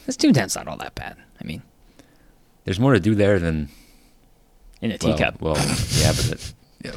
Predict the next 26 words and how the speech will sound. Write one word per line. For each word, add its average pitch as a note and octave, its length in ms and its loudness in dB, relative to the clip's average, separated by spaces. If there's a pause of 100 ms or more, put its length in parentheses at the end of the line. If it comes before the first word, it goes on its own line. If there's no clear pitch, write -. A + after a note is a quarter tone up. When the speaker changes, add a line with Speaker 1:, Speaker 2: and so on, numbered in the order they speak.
(120)
Speaker 2:
let's C#3 180 2
move G#2 160 4
on. E2 540 -2
We've F2 240 -2
explored D#2+ 360 -2
that C#2+ 120 -2
one D2+ 140 -4
plenty. - 420 -6 (720)
Speaker 1:
Would C#3 180 8
you G3+ 120 10
rather D#3 520 10 (2250)
Hans C#3 380 6
Zimmer D3+ 300 8
never E3+ 440 8
be D#3+ 260 6
part E3 340 6
of C#3+ 560 2 (600)
the C#3 60 2
Disney C3 600 6 (260)
movies? C3+ 560 4
Speaker 2:
Yes. E2+ 380 0 (340)
Speaker 1:
Or C3 140 6
Alan A#2 260 4
Menken? F#2+ 380 -8 (480)
Speaker 2:
Hans F2 220 2
Zimmer, F#2+ 260 0